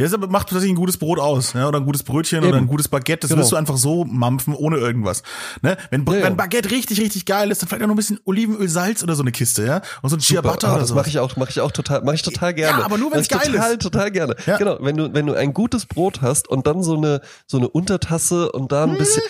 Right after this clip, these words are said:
Speaker 2: es ist, das ist halt immer das Ding. Wenn du es halt reduzierst, wenn du, ne, weiß ich nicht, solche Sachen wie jetzt irgendwie hier, äh, Spargel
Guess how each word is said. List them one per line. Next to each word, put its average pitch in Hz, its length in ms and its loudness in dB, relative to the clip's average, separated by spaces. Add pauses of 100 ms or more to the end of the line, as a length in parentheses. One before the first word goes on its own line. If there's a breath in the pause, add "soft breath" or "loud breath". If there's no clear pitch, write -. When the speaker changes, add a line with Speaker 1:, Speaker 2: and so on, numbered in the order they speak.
Speaker 2:
es 123 140 2
ist, 185 160 2 (360)
das 226 180 2
ist 262 120 2
halt 254 140 0
immer 247 100 -2
das 240 140 -2
Ding. 247 180 0 (220 loud breath)
Wenn 131 100 0
du 123 60 0
es - 100 -2
halt 151 200 0
reduzierst, 131 720 0
wenn 117 140 2
du, 117 300 2
ne, 135 200 2 (520)
weiß 110 240 2
ich 101 80 -2
nicht, 98 160 0
solche 107 240 2
Sachen 104 240 2
wie 107 80 2
jetzt 101 160 0
irgendwie 104 400 0 (180 loud breath)
hier, 113 400 0
äh, 98 220 0
Spargel 101 800 0